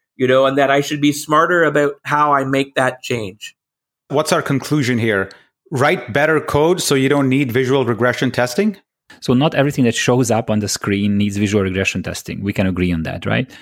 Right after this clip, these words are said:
Speaker 3: So, so, so try to push as much as possible into some level of automation. Perhaps for, for new features,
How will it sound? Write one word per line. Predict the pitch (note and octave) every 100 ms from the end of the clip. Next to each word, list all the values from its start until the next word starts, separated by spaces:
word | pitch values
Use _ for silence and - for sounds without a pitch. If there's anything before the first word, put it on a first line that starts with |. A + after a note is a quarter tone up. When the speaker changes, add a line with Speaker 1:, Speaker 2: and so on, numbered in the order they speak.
| - -
Speaker 3:
So, | - A2+ A2 B2+
so, | - -
so | A2+
try | - C3
to | B2+
push | C3 B2+ A#2+
as | B2
much | A2 G#2+
as | G2+
possible | G2+ G2+ G2+ F#2+
into | F#2+ F#2+
some | - G#2
level | G2+ G2
of | F#2+
automation. | F2+ F2+ F2+ F#2 - C3 D#3+ _ _ _ -
Perhaps | G#2 G2+ C#3+ -
for, | - C#3+ -
for | A2+
new | G#2+ A2 D#3
features, | D#3 G#2 A#2 - - A#2 - -